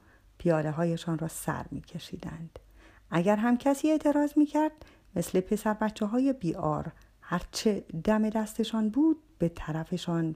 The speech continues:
پرت می‌کردند. کاروان سرادار تا چشمش به این منظره افتاد، با عصبانیت دندان قروچه‌ای گرفت و گفت: "حالا این الاغ‌های آدم نما را ببین.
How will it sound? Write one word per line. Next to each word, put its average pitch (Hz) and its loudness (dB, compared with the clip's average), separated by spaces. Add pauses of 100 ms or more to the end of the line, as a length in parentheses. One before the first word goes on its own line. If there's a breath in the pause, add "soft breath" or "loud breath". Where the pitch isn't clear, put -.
پرت - -6
می‌کردند. - -10 (1600 loud breath)
کاروان 311 6
سرادار 247 0 (260)
تا 240 0
چشمش 196 -4
به 170 0
این 165 0
منظره 180 -2
افتاد، 233 -4 (680 soft breath)
با - -2 (100)
عصبانیت 220 -2 (480 soft breath)
دندان 151 -2 (100)
قروچه‌ای 160 -6 (160)
گرفت 170 -10 (400 soft breath)
و 143 -6
گفت: 156 -10 (280 soft breath)
"حالا 277 6
این 294 4 (100)
الاغ‌های 240 2
آدم 190 0
نما 180 -2
را 226 -2
ببین. 165 -2